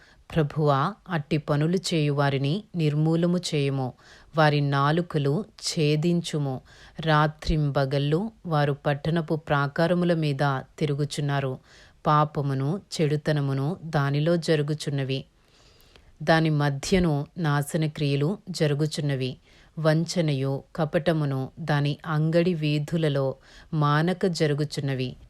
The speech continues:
నన్ను దూషించువాడు శత్రువు కాడు. శత్రువైన ఎడల నేను దాన్ని సహింపవచ్చును. నా మీద మిట్టిపడువాడు నాయందు పగపట్టినవాడు కాడు. అట్టివాడైతే నేను దాగియుండవచ్చును.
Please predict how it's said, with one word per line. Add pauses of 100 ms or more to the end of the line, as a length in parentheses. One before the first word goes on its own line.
(160)
నన్ను (480)
దూషించువాడు
శత్రువు
కాడు. (180)
శత్రువైన
ఎడల (200)
నేను
దాన్ని
సహింపవచ్చును. (500)
నా
మీద (340)
మిట్టిపడువాడు (160)
నాయందు (160)
పగపట్టినవాడు
కాడు. (520)
అట్టివాడైతే
నేను
దాగియుండవచ్చును.